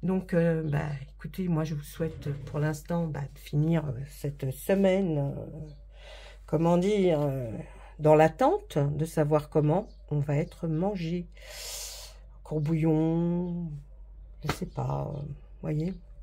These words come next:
Allez, je vous embrasse tous, je vous souhaite une bonne, un bon week-end à tous quand même, euh, qu'il soit doux, qu'il est, qu'il vous apporte un peu de,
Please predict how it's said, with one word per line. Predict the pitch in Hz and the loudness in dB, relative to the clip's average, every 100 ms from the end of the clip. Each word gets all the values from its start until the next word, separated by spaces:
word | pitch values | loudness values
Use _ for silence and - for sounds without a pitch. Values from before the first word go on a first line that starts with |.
| - - - - - - - - | -18 -18 -18 -18 -18 -18 -10 0
Allez, | 165 160 160 | 2 4 0
je | 156 | -2
vous | 180 | 2
embrasse | 185 180 175 - | 2 4 0 -2
tous, | - 202 - 170 | -6 -6 0 0
je | 160 | 0
vous | 165 | -4
souhaite | - 170 - 165 160 | -2 -2 0 0 0
une | 175 175 | 0 0
bonne, | 165 180 180 170 | 2 2 2 2
un | - 170 | 2 0
bon | 165 196 | 2 2
week-end | 190 185 170 156 | 2 -2 0 0
à | 147 | 0
tous | 147 175 - | -2 -8 -6
quand | 170 | -2
même, | 160 147 175 - - - - - - | 2 2 0 -4 -12 -16 -16 -16 -6
euh, | 156 156 151 147 | -2 0 0 -2
qu'il | 143 151 | -6 -8
soit | - 175 | -2 0
doux, | 170 156 170 180 | 0 -2 -6 -6
qu'il | - 160 160 | -8 -4 -2
est, | 160 - - - - - - | -2 -6 -16 -20 -20 -20 -10
qu'il | 180 | -6
vous | 165 170 | 0 4
apporte | 185 202 196 | 4 4 2
un | 190 | 0
peu | 185 214 | 0 -2
de, | 175 170 | 0 -2